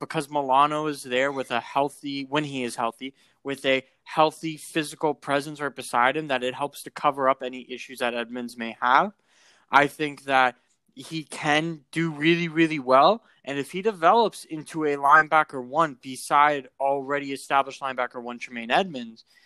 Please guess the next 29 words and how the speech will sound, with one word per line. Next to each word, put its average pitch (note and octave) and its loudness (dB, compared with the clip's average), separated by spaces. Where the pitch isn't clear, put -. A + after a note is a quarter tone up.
you F3+ -2
could C4+ 0
be A#3+ -2
looking G3 -4
at C3+ -8
not C#3+ 2
only E3+ -2
the C3+ -14
best - -2
duo C#3+ 0
in B2+ -6
the A#2 -6
league, D#3+ -4
but B2 -6
the A#2+ -8
best D3+ 0
duo C#3 2
in A#2 -6
fantasy. C#3 -4
And C3+ 2
I G#3+ 6
might C4 -2
even C3 -10
stack - 0
those A#2 -14
guys - -16
in C3 -4
a A#2+ 0
league. C#3 -6